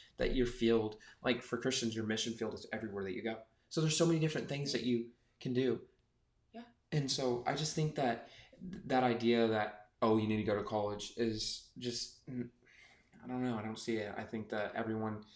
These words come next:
Speaker 1: there's so many different paths to get to where you want to be.
Speaker 2: Yeah. I think that a lie that has spread a lot is that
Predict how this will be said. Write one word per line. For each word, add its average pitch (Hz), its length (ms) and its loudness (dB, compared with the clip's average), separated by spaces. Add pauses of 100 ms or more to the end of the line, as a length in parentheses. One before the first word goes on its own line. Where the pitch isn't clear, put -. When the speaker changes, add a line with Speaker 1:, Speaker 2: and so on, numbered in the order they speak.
(160)
Speaker 1:
there's - 140 -2
so 123 100 4
many 117 140 2
different 110 220 -8
paths - 680 -6
to 120 80 -4
get 110 200 -4
to 117 80 -6
where 104 140 -6
you 98 240 -10
want 92 200 -10
to 95 100 -12
be. 95 140 -8
Speaker 2:
Yeah. 90 80 -8 (840)
I 208 60 -8
think 220 380 -12
that 220 400 -4
a 196 80 -10
lie 175 420 -8
that 175 200 -8 (200)
has 180 160 -10
spread 165 400 -10
a 170 180 -12
lot 170 220 -8 (140)
is 370 160 -8
that 339 340 -8